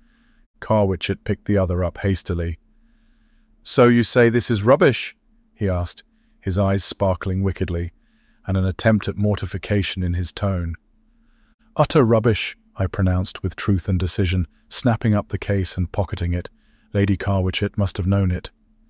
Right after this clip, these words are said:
"Ah, well, it's disappointing, isn't it? Goodbye, we shall not meet again." I shook hands with him most cordially. "Goodbye, Lord Carwitchet. So glad to have met you and your mother. It has been a source of the greatest pleasure, I assure you."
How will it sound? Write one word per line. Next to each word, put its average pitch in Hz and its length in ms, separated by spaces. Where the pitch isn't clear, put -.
"Ah, 104 160
well, 101 260
it's 98 160
disappointing, 92 680
isn't 90 220
it? 85 160
Goodbye, 90 360
we 90 120
shall 107 140
not 101 140
meet 95 200
again." 82 320
I 107 80
shook - 240
hands 98 280
with 85 100
him 85 140
most 87 260
cordially. 80 520
"Goodbye, 98 420
Lord 90 280
Carwitchet. 90 560
So 123 220
glad 110 300
to - 80
have 95 100
met 101 280
you 98 140
and 98 80
your 95 100
mother. 87 320
It 101 80
has 104 120
been 131 160
a 131 60
source 110 340
of 92 80
the 98 60
greatest 101 500
pleasure, 85 340
I 85 100
assure 85 320
you." 85 180